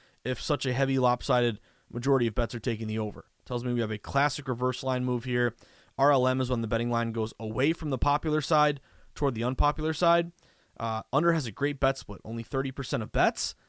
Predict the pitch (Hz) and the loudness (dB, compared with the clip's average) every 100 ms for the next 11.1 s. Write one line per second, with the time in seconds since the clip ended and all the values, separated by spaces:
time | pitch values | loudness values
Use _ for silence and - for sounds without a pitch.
0 | _ _ 123 - - 185 180 - 180 170 | _ _ -6 -4 -2 -2 -2 -6 -6 -6
1 | - 165 - - 143 147 139 123 120 113 | -4 -4 -4 -4 -2 -2 -2 0 0 0
2 | 104 - 110 - 123 123 113 101 123 120 | -4 -12 -12 -6 -4 -2 -2 -2 -2 -2
3 | 113 120 113 113 117 113 113 113 104 107 | -2 -2 -2 -2 -2 -2 -4 -6 -8 -8
4 | 104 123 135 131 131 123 _ - _ _ | -8 -2 2 6 4 2 _ -20 _ _
5 | - 110 110 156 175 - 190 175 135 151 | -10 -8 -4 2 2 4 4 2 0 0
6 | 165 143 - - 139 139 117 - 139 117 | 2 0 -2 -4 -2 -2 -6 -6 -6 -6
7 | 104 117 - - 120 - 123 127 127 110 | -6 -12 -10 -6 -4 -2 -2 0 -2 -4
8 | 123 113 107 113 120 123 117 - - _ | -4 -4 -4 2 4 4 2 -6 -20 _
9 | - 139 143 135 131 127 127 117 - - | -2 0 2 0 0 0 0 -2 -4 -6
10 | 156 - 156 151 143 156 139 147 151 151 | -6 -6 -6 -4 -2 -4 -4 -2 0 -2